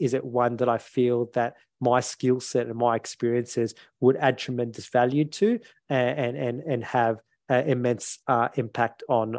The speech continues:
on the role that I'm, I'm stepping into? And again, if that's one that, uh,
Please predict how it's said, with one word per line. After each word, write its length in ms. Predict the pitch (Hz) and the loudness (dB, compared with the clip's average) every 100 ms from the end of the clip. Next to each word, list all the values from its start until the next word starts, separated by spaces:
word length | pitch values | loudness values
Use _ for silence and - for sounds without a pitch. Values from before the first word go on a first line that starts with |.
| - | -4
on 180 | 127 113 | -2 0
the 120 | 113 | -2
role 320 | 110 113 107 107 | 0 2 2 -2
that 80 | 113 | -4
I'm, 160 | 110 120 | -4 -8
I'm 360 | 127 110 - 110 | -10 -10 -12 -16
stepping 440 | - 117 - 107 | -6 -6 -6 -10
into? 360 | 113 113 120 110 - - _ - | -10 -8 -8 -8 -10 -20 _ -2
And 140 | 120 | -2
again, 500 | 120 - 135 131 127 - _ _ | -2 0 2 4 0 -8 _ _
if 200 | 135 - | -4 0
that's 260 | 143 127 131 | -2 -2 0
one 320 | 127 127 123 | 4 4 2
that, 300 | 123 127 - _ | 2 0 -4 _
uh, 460 | 139 127 123 123 | 0 2 2 0